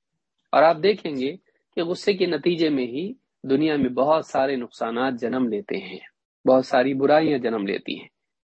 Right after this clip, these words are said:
خاص طور سے ظلم غصے کے نتیجے میں پیدا ہوتا ہے، اور ظلم، آ، ساری برائیوں کی جڑ ہے، ساری مصیبتوں کی جڑ ہے۔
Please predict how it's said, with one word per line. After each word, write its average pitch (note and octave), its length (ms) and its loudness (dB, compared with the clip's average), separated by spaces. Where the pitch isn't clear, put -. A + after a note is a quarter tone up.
خاص D3+ 360 4
طور A#2+ 180 2
سے A#2 180 -4
ظلم F3 400 0
غصے D3 440 -2
کے D#3+ 360 -4
نتیجے B2 520 -2
میں C#3+ 240 -4
پیدا A#2 280 4
ہوتا - 320 -8
ہے، - 140 -14
اور A2 220 2
ظلم، D#3 300 0
آ، G#2+ 180 2
ساری B2 320 0
برائیوں A#2+ 460 -2
کی C#3 100 -10
جڑ C3 220 0
ہے، A#2 160 -10
ساری B2 220 0
مصیبتوں B2 520 -6
کی C3 140 -4
جڑ A#2 200 2
ہے۔ G#2 140 -10